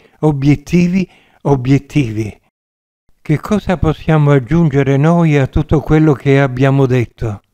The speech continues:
Rispetto ad un fatto che voi sperimentate sovente, se guardate la vostra vita quotidiana, e cioè che cosa possiamo aggiungere di fronte al fatto che nella vostra vita quotidiana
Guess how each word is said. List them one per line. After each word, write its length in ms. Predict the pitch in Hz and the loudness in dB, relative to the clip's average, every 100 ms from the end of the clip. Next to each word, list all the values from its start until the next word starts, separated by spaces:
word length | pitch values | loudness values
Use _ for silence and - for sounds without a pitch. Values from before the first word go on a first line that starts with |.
| _ _ | _ _
Rispetto 680 | - 143 147 - 202 185 - | -2 0 0 -2 -4 -2 0
ad 140 | 160 147 | 0 2
un 160 | 151 | 2
fatto 460 | 151 - 190 - 156 | 0 -2 -2 -2 -4
che 180 | - 139 | -2 -2
voi 340 | 127 180 175 | 0 0 0
sperimentate 920 | - - 147 143 139 147 139 170 156 | -2 -2 0 2 2 0 0 -2 -2
sovente, 840 | 139 147 131 135 110 107 - 107 98 _ - | -2 0 0 0 -2 -6 -8 -12 -12 _ -18
se 240 | - 156 | -6 -6
guardate 640 | 123 147 143 147 190 180 160 | -2 -2 -2 0 0 0 0
la 140 | 147 | 0
vostra 400 | 135 147 - 143 | 0 -2 -2 -2
vita 320 | 139 165 156 | 0 -2 -2
quotidiana, 880 | 135 143 127 131 120 113 107 113 104 _ _ | -2 -2 -2 -4 -2 -2 -4 -6 -10 _ _
e 200 | - 143 | -6 -4
cioè 420 | - 151 156 131 _ _ _ _ | -2 0 0 -2 _ _ _ _
che 160 | - 143 | -4 -2
cosa 420 | - 185 - 165 | -2 -4 -2 -4
possiamo 480 | - 143 - 151 139 | -4 -6 -2 0 2
aggiungere 680 | 135 110 151 160 131 127 127 | 0 0 0 0 0 0 -2
di 100 | 127 | -4
fronte 440 | - 175 160 160 | -2 -2 0 -2
al 120 | 131 | -2
fatto 520 | 123 - 143 139 - 135 | -4 -4 -4 -4 -4 -4
che 180 | - | -2
nella 320 | 127 127 131 135 | -2 -2 0 0
vostra 360 | 156 - 135 | -2 -2 -4
vita 440 | 123 175 - 131 - _ | -2 -4 -2 -4 -4 _
quotidiana 920 | - 135 - 113 123 131 117 98 95 | -4 -2 -2 -6 -4 -2 -4 -6 -12